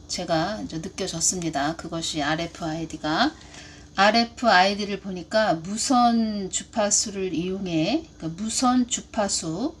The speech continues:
무선 주파수를 이용해 물건이나 사람을 식별할 수 있는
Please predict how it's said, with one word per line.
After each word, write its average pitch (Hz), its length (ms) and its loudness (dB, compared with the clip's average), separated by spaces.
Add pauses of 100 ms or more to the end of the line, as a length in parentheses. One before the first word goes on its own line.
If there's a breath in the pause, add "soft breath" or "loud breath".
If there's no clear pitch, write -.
(640 loud breath)
무선 233 520 2
주파수를 220 1080 2
이용해 190 480 -4
물건이나 196 720 -2
사람을 190 840 0
식별할 269 560 4
수 202 240 -2
있는 202 560 -2